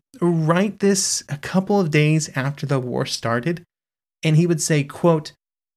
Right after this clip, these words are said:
"Seldom, indeed, has any branch of the armed forces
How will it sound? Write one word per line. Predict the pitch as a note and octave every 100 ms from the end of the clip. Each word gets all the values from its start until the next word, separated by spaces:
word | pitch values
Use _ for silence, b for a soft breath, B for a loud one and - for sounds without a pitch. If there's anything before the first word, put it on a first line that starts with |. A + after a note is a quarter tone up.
| _
"Seldom, | - - A3 G#3 A#3 A3 F#3+
indeed, | - D#3+ C#3+ F#3 D3+ D3+ - _ _ -
has | B2+ -
any | E3 F#3 G#3
branch | E3+ D#3+ E3 D#3+ E3
of | C#3
the | D3
armed | - D3 D#3+
forces | D#3 - D#3 D3+ D3+ D3